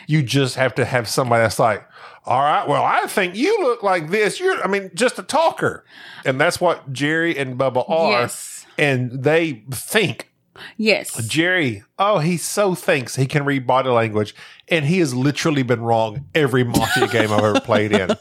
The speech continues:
Speaker 2: <laughs>
Speaker 1: But, uh, but
Speaker 2: That's
Speaker 1: that's what
Speaker 2: funny.
Speaker 1: I, D J does it. I do it because I feel a responsibility to be like, get the talking started, get all the,
Speaker 2: See,
Speaker 1: get the
Speaker 2: that's,
Speaker 1: accusations
Speaker 2: yeah,
Speaker 1: going.
Speaker 2: right.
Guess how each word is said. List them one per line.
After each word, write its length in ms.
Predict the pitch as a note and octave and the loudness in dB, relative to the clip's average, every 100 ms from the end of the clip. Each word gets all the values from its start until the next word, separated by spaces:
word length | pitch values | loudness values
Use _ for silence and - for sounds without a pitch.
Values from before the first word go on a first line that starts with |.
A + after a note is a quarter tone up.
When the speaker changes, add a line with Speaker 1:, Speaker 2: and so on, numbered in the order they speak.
| - - | -4 -2
Speaker 2:
<laughs> 340 | G#3+ A#3+ C4 D#4+ _ _ _ _ D4 | -2 0 0 -2 _ _ _ _ -8
Speaker 1:
But, 220 | F#3 G3 | -2 2
uh, 220 | F3+ F3+ D3 D3 | 2 2 0 2
but 160 | E3+ | 2
Speaker 2:
That's 0 | |
Speaker 1:
that's 300 | A3 F3+ F3+ | 4 2 2
what 160 | G3 F3+ | 2 2
Speaker 2:
funny. 20 | F3+ C#3+ B2+ | 2 0 0
Speaker 1:
I, 40 | C#3+ | 0
D 240 | C3+ F#3+ | 0 0
J 220 | G3 G3+ | 2 2
does 280 | F#3+ F#3+ F3+ | 4 2 2
it. 220 | F3+ F3 _ _ _ - | 0 -2 _ _ _ 0
I 280 | B2+ E3 | 2 4
do 200 | D3+ D#3+ | 2 2
it 140 | D#3 D#3 C#3 | 2 2 -2
because 360 | C3+ D#3 C#3 | 2 2 0
I 200 | C#3+ C3+ | 0 0
feel 380 | C3+ E3+ C#3 - | 0 2 2 2
a 100 | B2+ | 0
responsibility 880 | A#2+ B2 - B2+ A2+ A2+ B2 A#2+ B2+ | 2 2 2 0 0 2 2 2 0
to 120 | A#2 | 0
be 160 | A2+ A#2 | 0 0
like, 300 | A#2 A2 A#2+ | 2 0 0
get 200 | A#2 C3+ | 0 0
the 80 | C#3 | -2
talking 460 | B2 C3 C3 B2+ A2 | 0 2 2 0 -4
started, 640 | - C3+ B2 A#2 A#2 A#2 | -2 2 2 2 -2 -2
get 240 | B2+ B2+ | -4 -2
all 460 | A2+ A2+ E3 E3 C#3 | -2 0 2 2 0
the, 100 | A#2+ | 0
Speaker 2:
See, 60 | D#3+ | 2
Speaker 1:
get 60 | |
the 140 | F#3+ F#3 | 2 2
Speaker 2:
that's, 60 | |
Speaker 1:
accusations 580 | D3 D3+ D#3+ A#2+ C3 C#3+ | 2 0 0 2 2 2
Speaker 2:
yeah, 220 | A3 D3+ | 0 0
Speaker 1:
going. 360 | C#3+ C#3 C3 C3 | 2 2 2 -2
Speaker 2:
right. 280 | E3 D#3+ | -4 -4